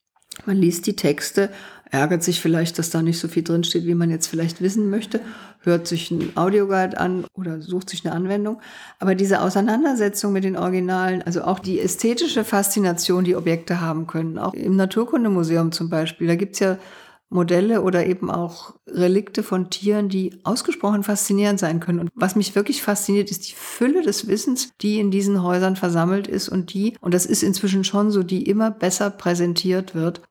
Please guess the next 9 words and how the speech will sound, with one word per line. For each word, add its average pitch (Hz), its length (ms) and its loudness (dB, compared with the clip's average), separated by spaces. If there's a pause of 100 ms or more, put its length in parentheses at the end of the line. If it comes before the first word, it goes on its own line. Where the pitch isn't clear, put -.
Und 185 120 2
ich 170 180 0
lerne 165 320 4
einfach 170 320 -2
dauernd 160 360 -2
gerne 156 280 -4
dazu. 165 440 -6 (520)
Und 175 180 2
ich - 300 -4